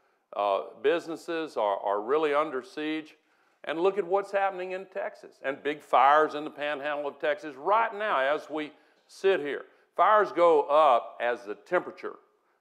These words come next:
goes up because the soil's dried out, but the vegetation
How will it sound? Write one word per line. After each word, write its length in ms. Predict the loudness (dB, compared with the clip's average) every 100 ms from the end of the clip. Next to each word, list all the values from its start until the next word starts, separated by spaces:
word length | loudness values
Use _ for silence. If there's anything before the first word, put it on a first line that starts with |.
| _ -6
goes 320 | -4 -4 -2
up 260 | -2 -2 -8
because 340 | -4 -4 -4
the 80 | -8
soil's 440 | -4 2 2 0
dried 300 | 2 2 4
out, 200 | 2 0
but 140 | -4 -10
the 60 |
vegetation 760 | -6 -6 -6 -8 -6 -6 -12